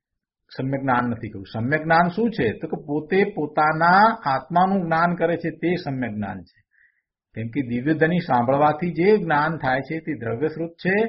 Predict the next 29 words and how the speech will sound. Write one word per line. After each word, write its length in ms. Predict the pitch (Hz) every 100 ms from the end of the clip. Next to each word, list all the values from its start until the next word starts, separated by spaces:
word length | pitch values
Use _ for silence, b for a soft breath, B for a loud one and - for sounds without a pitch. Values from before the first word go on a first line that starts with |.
| 220 B B
અને 100 | 147
અંદરમાં 480 | 120 131 170 196 190
એને 140 | 190
ભાવશ્રુત 640 | 170 110 139 196 208 208 -
પ્રગટ 300 | 180 185 170
કરે 200 | 180 202
છે 140 | 190
ત્યારે 380 | 165 151 170 214
જ્ઞાન 320 | 180 175 175
થાય 200 | 143 131
છે 120 | 113
અને 80 | 123
ભાવશ્રુતમાં 640 | 110 123 151 170 170 170 170
એ 40 |
પોતે 300 | 156 151 160
પોતાના 640 | 160 139 135 135 143 160 185 196
આત્માનું 460 | 135 - 143 139
જ્ઞાન 260 | 117 123 131
કરે 240 | 127 113 92
છે 180 | - _ _ _ _ _ _ _ _
ત્યારે 260 | 113 131 180
સમ્યક 340 | 139 113 107
દર્શન 320 | 95 - 95 90
થાય 200 | 87 85
છે. 160 | _ _ _ _ _ _ _ -
આ 340 | 117 131 151
જ્ઞાન 280 | 135 131 143
છે 200 | - 156 185 151
એને 200 | 143